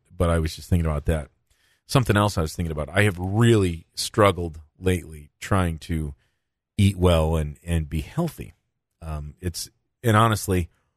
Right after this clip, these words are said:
I can't tell you that after my interview with, uh, Doctor Tarun Agarwal, where he was talking about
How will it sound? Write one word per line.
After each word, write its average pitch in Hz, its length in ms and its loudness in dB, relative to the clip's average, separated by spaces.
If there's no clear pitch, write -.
I 98 40 -4
can't - 260 0
tell 139 200 4
you 104 200 2
that 90 220 0
after 147 460 2
my 117 200 4
interview 104 320 4
with, 87 320 0
uh, 90 160 2
Doctor 95 380 0
Tarun 85 360 2
Agarwal, 80 520 -2
where 71 140 -8
he 87 160 0
was 82 120 0
talking 80 320 -2
about 76 280 -4